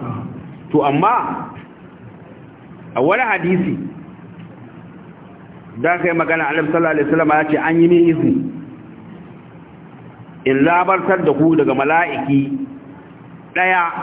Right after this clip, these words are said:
daga cikin mala'iku hamalatul arshi. Waɗanda masu ɗauke da al'arshi.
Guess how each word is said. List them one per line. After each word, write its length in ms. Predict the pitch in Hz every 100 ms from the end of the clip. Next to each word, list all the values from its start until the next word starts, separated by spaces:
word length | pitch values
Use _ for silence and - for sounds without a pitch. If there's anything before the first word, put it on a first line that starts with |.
| - -
daga 200 | 131 135 135
cikin 160 | 180
mala'iku 440 | 165 143 135 139 160
hamalatul 340 | 156 139 123
arshi. 300 | 113 123 - - - - - - - - - - - - - - - - - -
Waɗanda 340 | 165 170 165
masu 240 | 165 156 147
ɗauke 200 | 143 160
da 80 | 127
al'arshi. 400 | 117 123 117